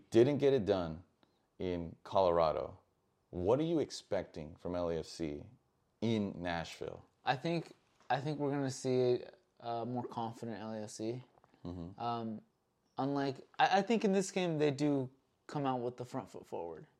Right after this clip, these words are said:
Speaker 1: Okay.
Speaker 2: You know, I think we do see a little bit more attacking play,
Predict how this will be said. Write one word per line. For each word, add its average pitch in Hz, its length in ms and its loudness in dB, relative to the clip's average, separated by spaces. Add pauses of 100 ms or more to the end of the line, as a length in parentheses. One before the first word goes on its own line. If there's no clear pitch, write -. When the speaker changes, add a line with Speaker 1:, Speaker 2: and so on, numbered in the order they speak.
(280)
Speaker 1:
Okay. 80 240 -6 (140)
Speaker 2:
You 131 120 -4
know, 135 80 2
I 127 140 -2
think 143 220 -2
we 139 100 0
do 135 140 0
see 131 560 2 (140)
a 123 80 -2
little 127 220 2
bit 117 180 0
more 123 320 -2
attacking 117 420 -6
play, 123 320 -2